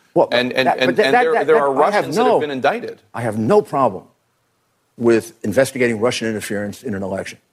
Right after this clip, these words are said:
Speaker 2: But there are Russians who are indicted.
Speaker 1: But that's not the reason this was a big story. This is a big story because they said that the man who got elected president of the United States was conspiring with the Russians in that interference, which is close to treason. Man, that's what made it a national, international story.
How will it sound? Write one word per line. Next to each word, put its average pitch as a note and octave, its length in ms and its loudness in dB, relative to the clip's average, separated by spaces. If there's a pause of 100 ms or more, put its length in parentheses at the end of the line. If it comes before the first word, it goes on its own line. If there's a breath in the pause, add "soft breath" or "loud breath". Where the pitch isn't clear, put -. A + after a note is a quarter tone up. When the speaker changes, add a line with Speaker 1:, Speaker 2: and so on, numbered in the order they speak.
(260)
Speaker 2:
But C#3+ 80 0
there D3 80 6
are C#3+ 40 6
Russians D#3 300 2
who D3+ 100 0
are C3+ 80 0
indicted. D3 400 0
Speaker 1:
But F#3+ 80 -6
that's A#3 200 -2
not A#3+ 100 0
the D#3 80 0
reason C3 180 0
this A#2 100 -6
was A2+ 100 -8
a G#2+ 40 -8
big A2 160 -4
story. D#3+ 380 -4 (320)
This A#3+ 80 -2
is F#3+ 60 -2
a E3 40 -6
big D3+ 140 2
story D3+ 240 4
because C#3 240 0
they C3+ 120 4
said C#3+ 260 0
that B2+ 160 -2
the A2 140 -2 (500 soft breath)
man F#3+ 240 4
who F3+ 40 2
got D#3+ 140 4
elected D3+ 280 2
president D3+ 280 2
of C#3 60 0
the C#3 60 2
United B2 120 0
States D#3 460 2
was A#2+ 120 -2
conspiring A3+ 600 2
with B2+ 100 0
the B2 80 2
Russians A2+ 480 -2 (220)
in D#3 100 2
that C#3 160 6
interference, A#2+ 540 -4
which - 100 0
is F3 80 2
close - 300 0
to G3+ 80 2
treason. B3 460 0 (280)
Man, D4 300 2
that's - 160 2
what F#3 100 0
made D3 140 2
it B2+ 80 -4
a A#2+ 40 -4
national, A#2+ 480 -2
international A#2+ 460 -2
story. D3 220 2